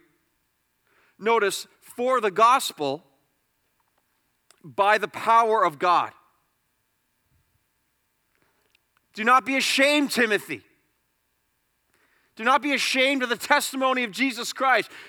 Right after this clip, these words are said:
Do not be ashamed, Timothy, of me, his prisoner, in a lonely dungeon in Rome right now. In fact, Timothy, not only should you not be ashamed, but you should share in suffering. For what? For the gospel.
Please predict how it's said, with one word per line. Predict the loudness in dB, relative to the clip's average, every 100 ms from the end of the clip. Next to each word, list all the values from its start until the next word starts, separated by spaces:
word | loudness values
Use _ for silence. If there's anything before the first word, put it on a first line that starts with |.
| -12
Do | -2
not | 0 0
be | -2 -4
ashamed, | -2 0 0 0
Timothy, | -4 -4 -4 -2
of | -2
me, | -2 -2
his | -2
prisoner, | -2 0 0 0 0 0 -4 -20 -20 -6
in | 0
a | 0
lonely | 2 0 0 0
dungeon | 2 0 2 -2
in | -2 0
Rome | 0 0 2
right | 0
now. | 0 -4 -4 -10 _ _ _ _ _ _ -12
In | -2
fact, | 2 2 2
Timothy, | -4 -2 -2 -4 -6 -2
not | 2
only | 2 0
should | -6 -8
you | 0
not | 0 0
be | -6
ashamed, | -6 -2 0 0
but | -2
you | -6
should | -2 -4 -4 -18 -14
share | -6 0 2 4 4
in | 2 -2
suffering. | -4 0 0 0 -2 -2 -4 -16 _ _ _ _ _ _ _ _
For | -4 -2 2
what? | 2 2 -2
For | -4 -2
the | -2
gospel. | -2 2 4 2 -2 -8 -4 -4 -6